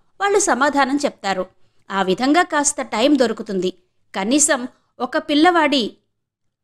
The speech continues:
అతడి మాటలు పూర్తి కాకుండానే ఆమె లేచి, "థాంక్స్" అంటూ మరో మాట మాట్లాడకుండా ఫోన్ అందుకుంది. అతడి మాటల్లో అర్థాన్ని ఆమె పసిగట్టడానికి క్షణం కూడా పట్టలేదు.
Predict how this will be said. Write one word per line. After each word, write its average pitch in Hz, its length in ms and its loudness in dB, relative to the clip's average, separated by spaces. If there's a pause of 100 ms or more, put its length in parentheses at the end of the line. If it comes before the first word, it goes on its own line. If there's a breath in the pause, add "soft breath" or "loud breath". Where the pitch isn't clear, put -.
అతడి 220 240 -4
మాటలు 233 400 0
పూర్తి 269 360 -8
కాకుండానే 226 580 -2
ఆమె 214 200 -2
లేచి, 196 460 -4 (420)
"థాంక్స్" 190 380 -2 (380)
అంటూ 226 340 0 (300)
మరో 254 280 4
మాట 277 300 0
మాట్లాడకుండా 240 680 -2
ఫోన్ 226 280 -2
అందుకుంది. 190 500 -4 (440)
అతడి 277 240 -2
మాటల్లో 302 420 4
అర్థాన్ని 269 460 2
ఆమె 233 200 0
పసిగట్టడానికి 247 880 0
క్షణం 254 420 -4
కూడా 262 180 2
పట్టలేదు. 202 560 -4